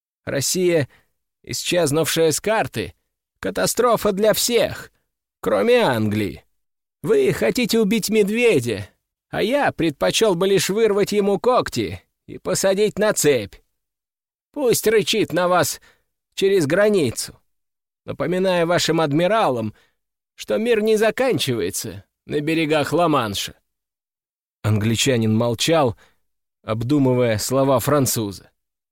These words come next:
За элегантной риторикой шевалье скрывался прямой намек. Франция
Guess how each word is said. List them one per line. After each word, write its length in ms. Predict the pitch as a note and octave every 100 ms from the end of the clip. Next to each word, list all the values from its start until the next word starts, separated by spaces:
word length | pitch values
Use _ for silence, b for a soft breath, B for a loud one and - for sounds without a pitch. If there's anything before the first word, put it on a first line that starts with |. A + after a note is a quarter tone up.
| _ _ _ b b b
За 200 | - F3+
элегантной 840 | E3+ F#3 G3+ G#3+ F#3 F#3 F#3+ D#3 A#2+ -
риторикой 640 | C3+ E3 F#3+ F3 D#3+ E3
шевалье 640 | D3 E3 D#3+ D#3+ F#3+ F#3 C#3 b b _ _
скрывался 720 | - - C#3+ D#3+ G3+ - G3
прямой 480 | F#3 G#3 G#3 F#3+ F#3+
намек. 560 | G3+ F#3 B2+ E2 - - _ _ _ _ _ _
Франция 880 | - E3 G3+ F3+ F#3 F#3 E3+ B2